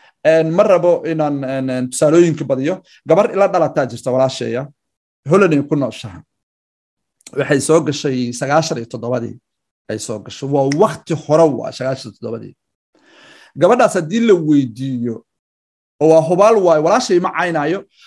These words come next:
laakiin global awareness-keeda hooseeya. Haddii gabadhaas aa weydiiyo, "Abaayo, een, Holland aad deganta soo maaha, oo soddon sano ku nooleed. Holland yaa xuduud la leh?"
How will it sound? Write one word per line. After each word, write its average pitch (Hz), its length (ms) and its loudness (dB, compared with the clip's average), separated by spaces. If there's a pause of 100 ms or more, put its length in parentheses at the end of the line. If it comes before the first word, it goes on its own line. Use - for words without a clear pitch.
laakiin 160 360 0
global 202 360 2
awareness-keeda 180 880 0
hooseeya. 131 800 -4 (960)
Haddii 170 240 2
gabadhaas 233 380 4
aa 180 100 0
weydiiyo, 165 480 0
"Abaayo, 170 440 0 (600)
een, 147 200 -4
Holland 214 240 4
aad 170 120 2
deganta 180 280 -6
soo 220 160 -2
maaha, 240 280 2
oo 147 40 -2
soddon 233 200 -2
sano 170 240 -4
ku 208 80 0
nooleed. 147 380 2 (380)
Holland 233 240 6
yaa 226 200 2
xuduud 175 640 -2
la 190 140 4
leh?" 147 160 0